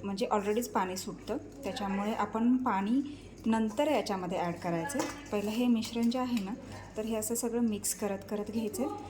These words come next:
आणि त्यानंतर मग आपल्याला याच्यामध्ये अजून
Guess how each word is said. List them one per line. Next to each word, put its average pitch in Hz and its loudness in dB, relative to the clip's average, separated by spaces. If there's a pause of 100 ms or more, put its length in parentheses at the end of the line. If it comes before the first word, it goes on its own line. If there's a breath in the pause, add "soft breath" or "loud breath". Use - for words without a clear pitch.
(240 loud breath)
आणि 185 -2
त्यानंतर 226 2
मग 269 6 (220)
आपल्याला 220 -2
याच्यामध्ये 214 -2
अजून 220 2